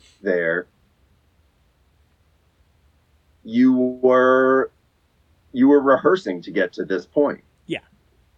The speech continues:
Speaker 2: Right.
Speaker 1: You know?
Speaker 2: Yeah, yeah.
Speaker 1: Like, like, like, you know, you, you learn all this stuff so you can forget it, but it, you did have to go through that process.
Speaker 2: You have to knock yourself through a couple brick walls <laughs> and, and learn
Speaker 1: Yeah.
Speaker 2: how to do it that way before you can unlear-,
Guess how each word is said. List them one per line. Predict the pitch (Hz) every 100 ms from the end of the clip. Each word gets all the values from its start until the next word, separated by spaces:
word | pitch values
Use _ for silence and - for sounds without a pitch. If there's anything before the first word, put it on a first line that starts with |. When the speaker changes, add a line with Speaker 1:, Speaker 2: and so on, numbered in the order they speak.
| _ _ _ _ 120
Speaker 2:
Right. | 98
Speaker 1:
You | -
know? | 110 202 120 143
Speaker 2:
Yeah, | 131 101
yeah. | 104 82 _ _
Speaker 1:
Like, | 110 98 98 _ _ _ _
like, | 110 107 104 -
like, | 113 107 - _ _ _ _ _ _
you | 123
know, | 110 87
you, | 90 101 101 101
you | 110 123
learn | 120 139 143
all | 127
this | 107 -
stuff | 104 95
so | 104
you | 98 98
can | 110
forget | 85 98 123 113
it, | 80 -
but | 107
it, | 101 -
you | 101
did | 101 127
have | 113 98
to | 98
go | 95 90
through | - 107
that | 90 82
process. | - 98 92 - - -
Speaker 2:
You | - 175
have |
to | 175
knock | 160 160 156
yourself | 165 - 160 131
through | 151
a | 135
couple | 151 135
brick | 120 135 131
walls | 127 123 120 117 - - - _ _ _ _ _
<laughs> |
and, | 151 117 - - 1047 1017 1017 - - - 202 226 233 202
and | 202 208 196
learn | 208
Speaker 1:
Yeah. | 208
Speaker 2:
how | 196
to | 185
do | 190
it | 190
that | 165 156
way | 151
before | 147 151
you | 147 143
can | 135
unlear-, | 131 123